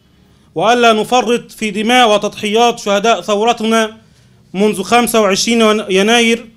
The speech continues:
ومروراً بكل مجازر النظام حتى يومنا هذا، رافضين بذلك أي صورة من صور التصالح مع الثورة المضادة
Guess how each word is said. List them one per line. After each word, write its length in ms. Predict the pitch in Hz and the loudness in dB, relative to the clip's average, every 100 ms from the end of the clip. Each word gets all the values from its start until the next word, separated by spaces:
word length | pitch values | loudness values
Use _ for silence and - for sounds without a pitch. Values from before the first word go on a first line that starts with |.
| _ _ _ - | _ _ _ -2
ومروراً 540 | 170 185 214 247 233 | 0 2 2 4 4
بكل 440 | 208 202 240 226 220 | 2 0 0 2 2
مجازر 440 | 202 226 233 202 | 2 2 2 0
النظام 680 | 208 208 190 233 233 214 - _ _ | -2 0 2 2 2 -2 -10 _ _
حتى 460 | - 247 240 220 220 | -2 0 2 2 2
يومنا 520 | 214 214 202 196 190 | 0 -2 -2 0 0
هذا، 220 | 147 98 - _ _ _ _ _ _ _ _ _ _ _ | -2 -6 -14 _ _ _ _ _ _ _ _ _ _ _
رافضين 560 | 185 214 220 214 269 262 | 2 2 2 0 2 2
بذلك 600 | 233 233 247 190 185 - _ _ 196 | 2 4 4 2 -4 -14 _ _ -4
أي 220 | 202 214 | -2 -2
صورة 360 | 214 254 233 226 | -2 0 4 4
من 180 | 214 | 2
صور 280 | 208 240 233 | 0 2 2
التصالح 680 | 226 226 214 240 208 147 - _ _ _ _ _ | 2 -2 2 4 4 0 -10 _ _ _ _ _
مع 180 | 196 185 | 0 0
الثورة 420 | - 240 226 220 | 2 0 2 0
المضادة 680 | 220 208 196 240 185 233 233 | 0 -4 2 0 2 0 0